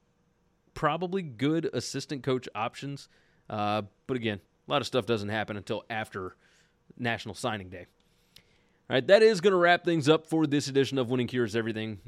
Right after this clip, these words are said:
Wednesday, again, is signing day, so we'll discuss any surprises probably on Thursday. Uh, the Pac-twelve is meeting this afternoon, by the way, a-, after the show, to discuss media rights negotiations,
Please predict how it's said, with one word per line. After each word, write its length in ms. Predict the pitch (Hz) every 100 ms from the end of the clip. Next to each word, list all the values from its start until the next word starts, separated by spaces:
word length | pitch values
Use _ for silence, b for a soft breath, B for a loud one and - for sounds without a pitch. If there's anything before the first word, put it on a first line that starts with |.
| 113
Wednesday, 520 | 120 156 139 143 147
again, 340 | 131 120 131 123
is 300 | 131 135 113
signing 320 | 127 117 107
day, 240 | 117 113
so 340 | 110 117 107 107
we'll 160 | 131 147
discuss 360 | 143 - 135 139
any 140 | 151
surprises 640 | 151 127 127 123 120 120
probably 540 | - - 120 120 127 127
on 120 | 120
Thursday. 500 | 131 117 101 107 107 b b b b
Uh, 120 | 117 117
the 100 | 113
Pac-twelve 560 | 233 - 220 240 151
is 280 | 156 180 131
meeting 380 | 143 185 170 156
this 160 | 147
afternoon, 600 | 151 147 - 123 151 120 - _ -
by 140 | 110
the 60 | 98
way, 240 | 98 107 - -
a-, 40 | 127
after 440 | 135 135 127 117
the 80 | 107
show, 420 | - 147 92 98 b b b b
to 80 | 131
discuss 360 | 123 - 151 127
media 240 | 147 135
rights 300 | 120 127 -
negotiations, 760 | 123 123 120 117 113 120 113